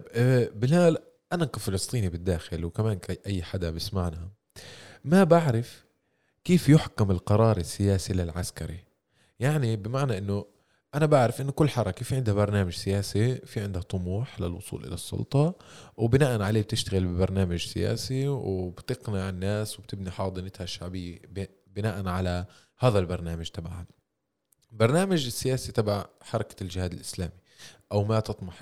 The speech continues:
إليه، إحنا بنعرف إنه حركة الجهاد الإسلامي بين ازدواج، غير متورطة في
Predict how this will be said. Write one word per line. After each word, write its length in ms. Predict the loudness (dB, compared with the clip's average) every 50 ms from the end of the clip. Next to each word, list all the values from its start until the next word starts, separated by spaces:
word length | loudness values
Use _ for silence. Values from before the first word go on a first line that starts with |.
| -8 -6
إليه، 340 | -4 -4 -4 -6 -10 _ _ _ _ _ _ _ _ _ _ _ _ _ 2 2
إحنا 240 | 2 2 2 0
بنعرف 440 | 2 4 4 4 4 4 2 2 0
إنه 380 | -2 -4 -4 -4 -4 -6 -10 -12 -6
حركة 300 | -4 -4 -4 -4 -2 -4
الجهاد 240 | 0 2 2 2 2
الإسلامي 440 | 0 -4 0 0 0 2 2 0 -2
بين 280 | 0 2 2 2 2
ازدواج، 520 | 0 -2 0 2 2 4 4 2 2 0 0
غير 200 | 0 0 0 0
متورطة 720 | -2 -2 -2 0 0 0 -2 -4 -8 -6 -2 0 0 0
في 440 | -2 -2 -6 -8 -8 -6 -8 -10 -14